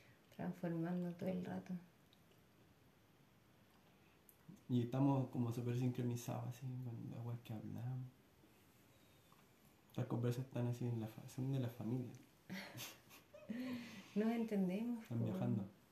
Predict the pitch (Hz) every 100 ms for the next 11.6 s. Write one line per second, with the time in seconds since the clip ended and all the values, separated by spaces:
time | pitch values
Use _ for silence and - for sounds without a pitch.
0 | - - 190 196 247 - - 220 202 196
1 | 208 - 208 202 226 - 226 226 208 214
2 | 233 240 247 220 220 240 226 220 214 226
3 | 220 - 214 226 - 220 214 214 - 240
4 | 277 233 202 196 190 190 190 196 202 196
5 | - - - - 208 - - - - 131
6 | 127 170 196 180 190 214 208 202 - -
7 | - - - - - 151 143 220 269 269
8 | 214 196 170 175 202 185 185 - - -
9 | 175 190 - 190 - - 123 - 196 190
10 | 185 - 175 196 202 208 208 - 208 214
11 | 208 - 208 - 220